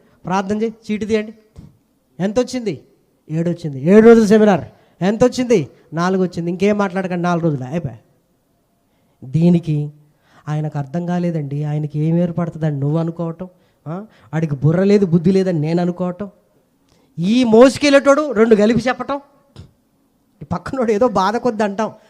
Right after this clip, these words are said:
వాళ్ళకి అర్థం కావట్లేదంటే, "ఓ, మీకు అర్థం కావట్లేదటండి, మీకు బుర్ర లేదట, తల మీద వెంట్రుకలు లేదట, గుజ్జు లేదట", ఇవన్నీ అనలే అనలేదు మనం. అందుకే వీళ్ళు ఏమన్నారంటే పుల్లలగాళ్ళు అన్నారండి.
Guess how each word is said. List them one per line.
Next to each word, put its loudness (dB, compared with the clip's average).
వాళ్ళకి -8
అర్థం 0
కావట్లేదంటే, -2
"ఓ, 2
మీకు 0
అర్థం 0
కావట్లేదటండి, -4
మీకు 4
బుర్ర 2
లేదట, -2
తల -2
మీద -4
వెంట్రుకలు -2
లేదట, -4
గుజ్జు 0
లేదట", 2
ఇవన్నీ -4
అనలే -2
అనలేదు -8
మనం. -12
అందుకే -4
వీళ్ళు 0
ఏమన్నారంటే -4
పుల్లలగాళ్ళు -4
అన్నారండి. -12